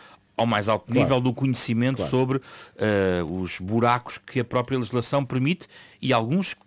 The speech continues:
Speaker 1: há que dizê-lo, estão justificados. Quer dizer, eh, há regimes fiscais diversos um pouco por todo o mundo.
Speaker 2: Eu, aliás,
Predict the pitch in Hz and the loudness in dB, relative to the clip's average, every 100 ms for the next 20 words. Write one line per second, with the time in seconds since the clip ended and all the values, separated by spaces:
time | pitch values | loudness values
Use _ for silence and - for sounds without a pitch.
0 | - 101 - 101 90 110 135 - - _ | -2 -2 -2 -6 -2 0 -2 -4 -20 _
1 | _ - 117 123 123 - 156 139 196 127 | _ -6 -2 -2 -2 -6 -8 -4 -2 -2
2 | 87 - 95 87 82 - 82 80 87 90 | -4 -10 -10 -8 -8 -8 -8 -8 -4 -4
3 | 87 101 92 - - 110 113 104 113 101 | -2 -4 -4 -6 -4 -2 -2 -2 -6 0
4 | 110 110 - 95 87 95 - - 95 95 | 2 2 -2 -10 -6 -8 -8 -10 -6 -6
5 | 80 76 98 - 139 151 156 123 127 | -8 -10 -14 -10 -2 2 4 4 2